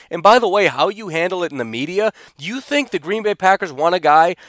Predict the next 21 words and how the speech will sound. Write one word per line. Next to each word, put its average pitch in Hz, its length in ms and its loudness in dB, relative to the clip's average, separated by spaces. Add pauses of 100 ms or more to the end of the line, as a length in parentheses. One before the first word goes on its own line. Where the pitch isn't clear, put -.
(160)
that 139 240 2
when 147 180 -2
they 165 120 4
scold 185 420 -4
him, 196 100 -2
he's 156 120 -4
gonna 139 160 -2
go 135 260 -2
and 151 120 -4
talk 160 240 0
to 156 100 -10
the 120 80 -12
press, 151 320 -2
he's 143 100 -10
gonna 147 160 -6
go 160 140 -8
talk 151 220 -4
to 139 100 -16
Packers 135 380 -4
beat 127 240 -12
reporters, 156 560 -8